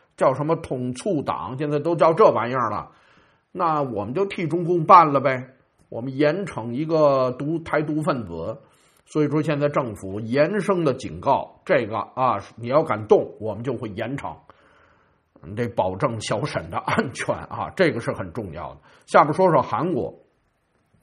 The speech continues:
老尹好长时间我们都没说他了，那最近有动静没有啊？有。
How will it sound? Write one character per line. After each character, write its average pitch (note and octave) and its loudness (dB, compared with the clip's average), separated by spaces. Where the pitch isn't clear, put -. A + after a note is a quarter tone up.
老 E3 8
尹 C3+ 0
好 C3+ 0
长 D3+ -2
时 F3 0
间 E3 0
我 B2 0
们 A#2 -6
都 D3+ -2
没 E3 0
说 E3+ 2
他 C3+ 0
了， A2+ -2
那 B2+ -6
最 C#3+ -4
近 C#3+ -2
有 G2+ -6
动 E3 -2
静 A#2 -2
没 G#2 -6
有 F2 -4
啊？ G2 -6
有。 E2+ -4